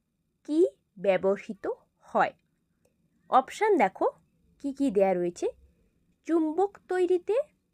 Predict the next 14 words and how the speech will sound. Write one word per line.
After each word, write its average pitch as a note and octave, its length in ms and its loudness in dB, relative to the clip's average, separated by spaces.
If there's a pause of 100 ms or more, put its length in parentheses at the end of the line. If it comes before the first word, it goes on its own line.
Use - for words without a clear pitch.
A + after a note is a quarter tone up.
(320)
ব্যবহৃত F#3+ 540 -2
হয়, - 260 -12 (520)
সঠিক C4+ 380 -4
উত্তর E4+ 260 -4
কী E4 160 -2
হবে? D#4+ 280 0 (360)
অপশান G3 560 -4 (520)
ডি, F#3+ 360 -4 (480)
অ্যালনিকো। A#3 760 -2 (400)
চুম্বক D4 580 -4
তৈরিতে A3 520 -4 (360)
মূলত A3 380 -6 (540)
অ্যালনিকো C#4 640 -2 (440)
ব্যবহৃত F#3+ 580 -6